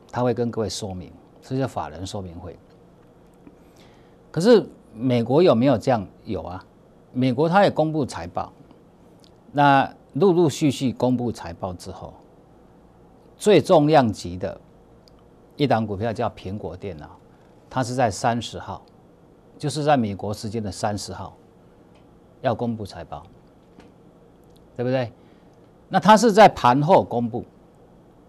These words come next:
盘后公布，收盘以后公布，所以我们大概在礼拜四，他们是在凌晨公布，我们礼拜四早上一大早，台北时间礼拜四早上一大早，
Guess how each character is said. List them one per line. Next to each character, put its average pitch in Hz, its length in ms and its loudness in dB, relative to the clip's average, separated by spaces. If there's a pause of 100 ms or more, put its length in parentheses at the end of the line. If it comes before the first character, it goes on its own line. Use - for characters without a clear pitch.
(760)
盘 139 280 -2
后 160 280 0
公 98 260 -8
布， 95 160 -12 (460)
收 202 240 4
盘 123 200 0
以 92 120 -6
后 104 100 -6
公 95 220 -10
布， 92 160 -12 (480)
所 - 120 6
以 220 60 12
我 143 140 10
们 151 180 4
大 190 160 12
概 170 240 12
在 160 160 8
礼 110 140 2
拜 143 200 6
四， - 340 -2 (1500)
他 - 100 0
们 185 100 2
是 - 60 -2
在 170 120 4
凌 120 240 0
晨 92 240 -8
公 101 200 -8
布， 101 100 -8
我 101 60 -8
们 123 120 -2
礼 117 100 -4
拜 156 200 2
四 - 260 -6
早 - 260 -10
上 98 260 -10
一 110 80 -12
大 101 240 -8
早， - 200 -18 (200)
台 120 140 -8
北 120 120 -4
时 92 180 -10
间 95 220 -10
礼 87 100 -12
拜 110 180 -6
四 104 180 -12
早 90 180 -16
上 95 120 -14
一 90 40 -14
大 - 180 -14
早， - 180 -20